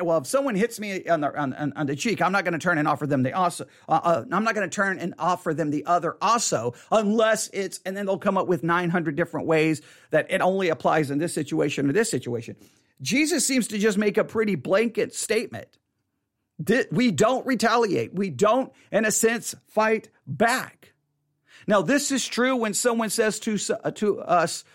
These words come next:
something that is offensive, something that hurts us,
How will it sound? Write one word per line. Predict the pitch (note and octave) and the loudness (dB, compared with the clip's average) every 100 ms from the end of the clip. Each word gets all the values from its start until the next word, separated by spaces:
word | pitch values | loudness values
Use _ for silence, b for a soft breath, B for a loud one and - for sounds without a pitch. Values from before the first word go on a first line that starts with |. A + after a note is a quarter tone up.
| b | b
something | b - B3 - G#3 D3 b b b | b 0 0 2 0 0 b b b
that | F3+ | 2
is | E3+ C#3+ | 2 0
offensive, | A#2+ - B3 C4 D#4+ D#4+ D4 b b | -2 2 2 2 0 0 -2 b b
something | - A3 G3 E3 | -2 -2 0 0
that | C#3+ G#2 | 0 -2
hurts | - C4+ C4+ | 0 0 0
us, | D4+ D4 | 0 0